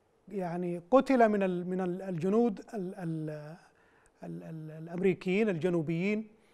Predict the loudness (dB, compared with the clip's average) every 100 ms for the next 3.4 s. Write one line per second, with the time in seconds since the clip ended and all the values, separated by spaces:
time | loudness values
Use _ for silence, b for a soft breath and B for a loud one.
0 | b b b b -18 0 4 6 6 6
1 | 6 6 4 4 4 2 2 4 2 8
2 | 8 8 4 2 2 2 4 4 2 0
3 | 2 2 0 -4